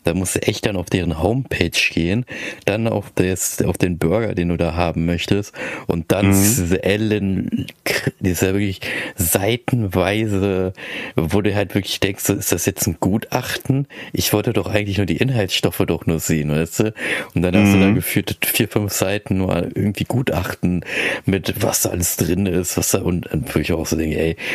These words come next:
Speaker 1: das ist doch nur ein Patty. Wie kann das sein, dass so ein Patty so viele Inhaltsstoffe anscheinend drin hat, ne? Und da denke ich auch nur so, alles klar. <laughs> So.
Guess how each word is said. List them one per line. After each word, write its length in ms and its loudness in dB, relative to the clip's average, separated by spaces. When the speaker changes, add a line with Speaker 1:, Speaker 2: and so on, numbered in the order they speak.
Speaker 1:
das 180 0
ist 140 0
doch 120 0
nur 140 0
ein 120 0
Patty. 440 0
Wie 80 2
kann 160 2
das 160 0
sein, 140 2
dass 200 -4
so 80 2
ein 80 -2
Patty 480 0
so 360 0
viele 600 0
Inhaltsstoffe 680 0
anscheinend 560 0
drin 180 2
hat, 220 -2
ne? 160 2
Und 80 0
da 100 2
denke 180 0
ich 80 -4
auch 120 2
nur 160 0
so, 220 0
alles 600 -2
klar. 380 0
<laughs> 180 -4
So. 280 -2